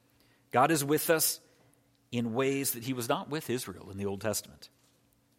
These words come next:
And, and the best news is that's not where it ends. There's more to come. This is just a foretaste. For those who are being saved,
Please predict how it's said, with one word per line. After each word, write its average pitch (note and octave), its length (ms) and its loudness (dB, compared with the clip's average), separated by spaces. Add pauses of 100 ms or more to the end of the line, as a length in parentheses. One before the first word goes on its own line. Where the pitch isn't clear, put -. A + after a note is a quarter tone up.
(220)
And, C3+ 200 -8 (400)
and A2+ 80 -12
the A#2 60 -10
best B2 240 -4
news B2+ 220 -6
is A2 80 -6
that's A#2+ 220 -4
not B2+ 140 -6
where B2 160 -2
it A#2 80 -4
ends. C3 220 -8
There's A2+ 180 -6
more A#2+ 200 -2
to - 100 -4
come. A#2 320 -2 (1300)
This B2+ 180 -2
is D3+ 160 -2
just A#2+ 520 -2 (400)
a A2+ 40 -6
foretaste. - 520 -6
For A2 120 -2
those A2+ 200 0
who C#3+ 80 -4
are C#3+ 100 0
being B2+ 220 0
saved, F2 440 -4